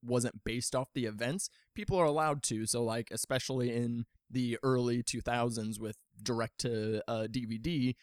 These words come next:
uh, a lot of people just started making Amityville movies because it has that name recognition to it. Uh, if you wanna hear more information on that,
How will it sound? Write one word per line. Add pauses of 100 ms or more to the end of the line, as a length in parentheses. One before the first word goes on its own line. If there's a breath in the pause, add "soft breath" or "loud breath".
(240 soft breath)
uh,
a
lot
of
people
just
started
making
Amityville
movies
because
it
has
that
name
recognition
to
it. (340 soft breath)
Uh,
if
you
wanna
hear
more
information
on
that,